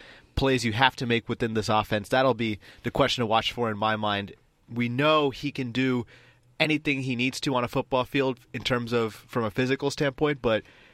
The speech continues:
can he do what needs to be done from the standpoint of running this offense mentally too? And 'cause that's really, I think, where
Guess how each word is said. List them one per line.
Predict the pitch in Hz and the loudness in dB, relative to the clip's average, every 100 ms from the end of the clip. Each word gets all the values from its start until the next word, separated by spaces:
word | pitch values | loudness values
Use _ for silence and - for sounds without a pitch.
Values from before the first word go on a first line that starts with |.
| _ | _
can | - 123 | -2 0
he | 127 110 95 _ _ _ _ _ | 2 0 -4 _ _ _ _ _
do | 143 127 | 2 4
what | 123 | 4
needs | 117 120 | 2 -4
to | 120 | -4
be | 117 | -2
done | 113 110 104 | 0 -2 -4
from | - 120 113 104 95 - _ _ _ _ - | -4 -2 -2 -4 -12 -20 _ _ _ _ -2
the | 110 101 | 0 0
standpoint | - 120 110 123 117 113 | -2 -4 -4 -4 -4 -2
of | 107 95 | -4 -4
running | 113 117 113 | -2 -2 -2
this | 104 120 | -2 2
offense | 117 - 113 101 | 0 0 -4 -4
mentally | 107 110 - 107 101 | -2 -2 0 -2 -2
too? | - 110 101 | 0 0 2
And | 98 92 - 107 - _ _ 92 - 123 - | 0 -4 -12 -18 -20 _ _ -20 -16 -12 -4
'cause | 123 | 0
that's | 139 - | 0 2
really, | 143 117 | 0 2
I | 104 | 2
think, | 113 98 | -2 0
where | 107 101 | 0 0